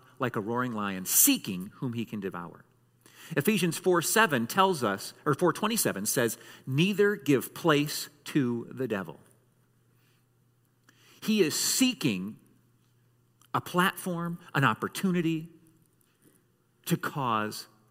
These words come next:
damage. That is who sends wicked things. Some things happen because, because we are under spiritual attack. Some things happen 'cause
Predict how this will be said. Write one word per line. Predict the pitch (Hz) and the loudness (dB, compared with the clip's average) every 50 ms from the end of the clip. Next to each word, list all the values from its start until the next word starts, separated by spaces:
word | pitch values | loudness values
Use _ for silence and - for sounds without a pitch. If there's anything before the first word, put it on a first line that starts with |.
| _ _ - | _ _ -8
damage. | - 110 87 78 69 - - - - - _ _ _ _ _ _ _ _ _ _ _ _ _ _ _ _ _ _ _ _ _ _ _ _ _ _ _ _ _ - | -6 -6 -6 -6 -10 -16 -18 -20 -20 -20 _ _ _ _ _ _ _ _ _ _ _ _ _ _ _ _ _ _ _ _ _ _ _ _ _ _ _ _ _ -2
That | 127 147 196 214 | 2 4 4 4
is | 196 - | 4 2
who | - - - 165 160 151 151 151 - - - _ _ _ _ _ _ - - _ _ | 0 -4 0 2 2 2 2 -2 -6 -20 -20 _ _ _ _ _ _ -20 -20 _ _
sends | - - - - - - 214 180 147 123 107 101 107 110 123 - - - - _ _ _ _ _ _ _ _ _ _ _ | 0 2 2 4 8 10 10 10 10 8 4 0 -4 -4 -6 -8 -10 -12 -14 _ _ _ _ _ _ _ _ _ _ _
wicked | - 143 135 143 107 | -2 0 0 0 -2
things. | - 80 - - - - | -4 -8 -12 -18 -18 -4
Some | - - 214 233 254 | 4 6 6 6 6
things | - 254 240 226 214 - | 4 2 2 2 4 6
happen | 196 190 202 - 240 233 | 8 8 8 8 4 2
because, | 190 190 - 175 165 131 - - - - _ _ _ - 139 | 2 2 2 2 2 2 0 -10 -14 -20 _ _ _ -8 0
because | 135 160 - 175 156 - | 2 2 4 4 2 6
we | 156 175 | 6 8
are | 165 151 - - | 8 6 4 4
under | 175 175 175 175 | 2 4 4 2
spiritual | - - - 156 147 143 - 147 | 2 2 0 0 0 0 -2 -4
attack. | 135 127 - 143 113 80 - - - - - - | -6 -4 -4 -6 -6 -6 -8 -16 -20 -20 -18 -10
Some | - - 269 302 359 330 | -2 0 2 2 2 2
things | - 190 165 143 | 0 0 0 0
happen | - 160 156 160 - 180 185 202 214 - - - - | 0 2 0 2 2 0 -2 -4 -6 -10 -14 -8 0
'cause | - 220 160 | 0 0 0